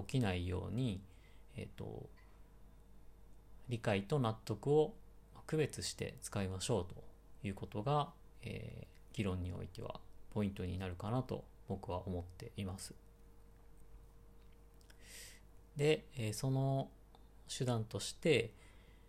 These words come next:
えー、あ、確認する手段として、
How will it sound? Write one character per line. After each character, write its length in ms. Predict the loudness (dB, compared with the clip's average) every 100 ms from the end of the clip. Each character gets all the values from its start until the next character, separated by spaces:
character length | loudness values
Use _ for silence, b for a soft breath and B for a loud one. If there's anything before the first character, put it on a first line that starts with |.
| B -12 -4
え 520 | 0 0 0 -2 -2
ー、 80 | 0
あ、 80 | -2
確 200 | 0 4
認 180 | 4 4
す 140 | 2
る 80 | 0
手 140 | 2
段 220 | 4 4 2
と 120 | -4
し 140 | -4
て、 300 | 0 0 0